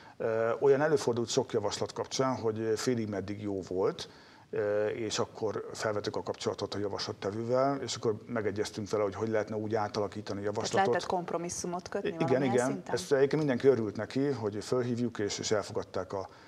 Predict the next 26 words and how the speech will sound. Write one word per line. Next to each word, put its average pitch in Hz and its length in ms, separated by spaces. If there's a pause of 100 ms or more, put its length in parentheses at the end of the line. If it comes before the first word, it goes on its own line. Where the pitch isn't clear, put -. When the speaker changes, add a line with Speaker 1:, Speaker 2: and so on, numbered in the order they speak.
(200)
Speaker 1:
a 101 120
javaslatot, 113 720 (140)
mert - 300 (220)
úgymond 110 260
ők 104 120
nem 117 140
tudták, 107 420
hogy 104 100
az 101 100
a 98 60
rész 95 280
az, 98 300
az 98 100
nem 104 140
megfelelő. 117 540 (540)
Ö, 107 220 (320)
most, 120 280
ö, 120 140 (100)
egyébként 131 540
ez 127 100
is 123 120
változás, 120 580
ö, 120 140
korábbi 113 320
években, 107 520 (840)
ö, 101 280